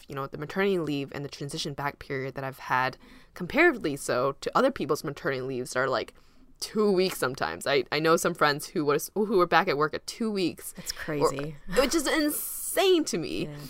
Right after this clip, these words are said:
Speaker 1: And even three months is way too short. And I can't tell if I am comparing myself to something that shouldn't be the standard of maternity
Speaker 2: Mm.
Speaker 1: leave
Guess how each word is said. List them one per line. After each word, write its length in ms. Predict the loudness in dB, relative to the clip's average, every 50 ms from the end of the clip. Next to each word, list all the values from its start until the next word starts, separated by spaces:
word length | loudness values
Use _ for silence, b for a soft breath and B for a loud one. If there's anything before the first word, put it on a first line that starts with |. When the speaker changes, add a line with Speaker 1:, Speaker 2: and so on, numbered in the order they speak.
| B B B B B B B 4
Speaker 1:
And 100 | 4 4
even 220 | 4 0 0 -2
three 180 | 0 0 0 2
months 340 | 2 2 2 0 -2 -2
is 220 | 0 -2 -2 -2 -6
way 380 | -8 -2 0 2 2 2 0
too 180 | -2 -4 -6 -6
short. 580 | -6 -6 -4 0 0 2 0 0 -2 -8 -12 -16 B B B B B B B B B B _ -2
And 460 | 0 2 4 4 4 2 2 0 -2 -2 -2
I 80 | -2
can't 460 | -2 -2 -6 -4 -2 -2 -2 -4 -6 -10
tell 580 | -6 -4 -2 0 2 4 4 4 4 2 2 0 0
if 120 | -2 -2 0
I 80 | 0 -2
am 140 | -2 -2 -4
comparing 440 | -6 -10 -10 -6 -2 -2 -2 -2 -2
myself 360 | -4 -6 -4 -2 -4 -2 -2
to 80 | -4
something 320 | -6 -6 -8 -8 -8 -8 -8
that 120 | -6 -6
shouldn't 400 | -6 -8 -8 -8 -8 -8 -10 -10
be 120 | -8 -8 -6
the 100 | -6 -6
standard 640 | -8 -8 -8 -10 -10 -10 -8 -6 -4 -2 -2 -2 -4 -8
of 100 | -8 -10
maternity 400 | -10 -12 -10 -8 -8 -6 -6 -8
Speaker 2:
Mm. 100 | -10 -8
Speaker 1:
leave 300 | -8 -6 -6 -6 -8